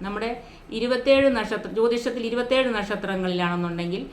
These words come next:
ഒൻപത് നക്ഷത്രം ദേവഗണത്തിൽപ്പെട്ട നക്ഷത്രങ്ങളാണ്. പിന്നെ, പിന്നെ ദേവഗണത്തിൽപ്പെട്ടതുകൊണ്ട്, അസുരഗണത്തിൽപ്പെട്ടതുകൊണ്ട്, അതുപോലെ തന്നെ മനുഷ്യഗണത്തിൽപ്പെട്ടതുകൊണ്ട്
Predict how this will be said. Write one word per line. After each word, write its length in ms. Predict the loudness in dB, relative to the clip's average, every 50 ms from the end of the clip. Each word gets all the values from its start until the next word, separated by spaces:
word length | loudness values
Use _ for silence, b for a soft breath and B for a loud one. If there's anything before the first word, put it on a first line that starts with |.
| B B B B B -4
ഒൻപത് 480 | -2 0 0 2 0 0 0 0 0
നക്ഷത്രം 420 | -2 -2 -2 -4 -6 -6 -8 -6 -4
ദേവഗണത്തിൽപ്പെട്ട 1080 | -2 0 0 0 0 0 -2 -2 -2 -4 -4 -4 -8 -16 -18 -20 -18 -8 -6 -4 -2 0
നക്ഷത്രങ്ങളാണ്. 1120 | -2 -2 -2 -2 -4 -4 -4 -6 -6 -6 -8 -10 -12 -14 -20 -20 -20 -20 -20 -16 -10 -8
പിന്നെ, 160 | -6 -4 -4
പിന്നെ 400 | -4 -4 -2 -2 -2 0 0 -2
ദേവഗണത്തിൽപ്പെട്ടതുകൊണ്ട്, 1080 | 0 0 2 2 2 2 2 2 0 -2 -2 -2 -2 -2 0 0 2 2 2 0 0 -2
അസുരഗണത്തിൽപ്പെട്ടതുകൊണ്ട്, 1200 | -2 -2 0 2 2 2 4 2 0 0 -2 -4 -2 -2 -4 -4 -2 -2 -2 -2 -2 -4 -4 -6
അതുപോലെ 440 | -8 -6 -4 -4 -2 -2 0 -2 0
തന്നെ 120 | 0 0
മനുഷ്യഗണത്തിൽപ്പെട്ടതുകൊണ്ട് 1120 | 0 2 2 2 2 2 0 0 -2 -2 -4 -2 -2 -4 -4 -4 -6 -6 -6 -8 -8 -10